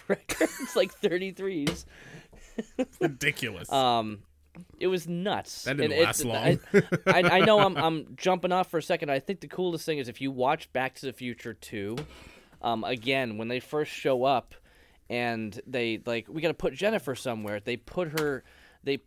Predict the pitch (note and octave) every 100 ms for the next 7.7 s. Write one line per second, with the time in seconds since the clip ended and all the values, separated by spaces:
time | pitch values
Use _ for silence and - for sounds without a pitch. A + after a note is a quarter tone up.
0 | _ - C3 B2+ B2 - F#3 - D3 D#3
1 | C#3+ A2+ A2 G#2+ B2 C3 C3 B2 B2 A#2+
2 | - B2+ A#2+ A2+ G2+ A2+ A#2+ G#2+ G#2+ B2+
3 | A2 A2 G#2+ A#2+ - G#2+ A2 C3 - -
4 | G3+ F#3+ A2 G#2 - C3+ B2 B2 B2+ -
5 | A#2 G2+ - - E3 D3+ D3 C3 A#2 A2
6 | A2+ A#2 A2 G2 F2 - - - - -
7 | - - - A#2 A#2 G#2+ G#2